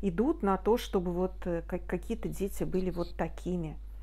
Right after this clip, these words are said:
Э, я когда писала рецензию, потом уже на роман, я щас ее пр-, перечитала, и обязательно еще, знаете, опубликую ее на своем Telegram-канале. Вы на мой Telegram-канал заходите, я там про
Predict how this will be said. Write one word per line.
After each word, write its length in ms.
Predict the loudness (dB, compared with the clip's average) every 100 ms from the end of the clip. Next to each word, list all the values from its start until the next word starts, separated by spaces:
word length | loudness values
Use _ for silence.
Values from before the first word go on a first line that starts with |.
| -10 -10 -10 -10 -10 -10 -4
Э, 440 | -2 0 0 -2 6
я 340 | 8 8 6
когда 260 | 2 2 2
писала 460 | 2 2 6 8 6
рецензию, 760 | 2 4 4 4 4 4 4
потом 400 | 4 4 4 4
уже 200 | 2 0
на 140 | 0 2
роман, 440 | 2 4 2 0 -6 -10 -10 -10 -10 -10 -10 -10 -10 -10 -8
я 80 | -6
щас 240 | 0 0 0
ее 140 | 0
пр-, 180 | 0 -4 -4
перечитала, 720 | -4 -4 -4 0 4 4 4 0 -10 -10 0
и 100 | 2
обязательно 600 | 2 4 4 4 0 2
еще, 280 | 0 0 0
знаете, 380 | 2 0 2
опубликую 640 | -2 0 -2 -2 0 2 2
ее 520 | 2 0 2 2 2 -2 -10 -4
на 80 | -4
своем 340 | 2 4 4
Telegram-канале. 1040 | 4 2 2 4 4 2 0 2 4 4 2
Вы 240 | 2 -2 -2
на 140 | -2
мой 120 | 0 0
Telegram-канал 840 | 0 2 2 2 2 0 2 2
заходите, 640 | 0 0 0 0 -2 -2
я 160 | 0 0
там 220 | 0 -2
про 240 | 0 0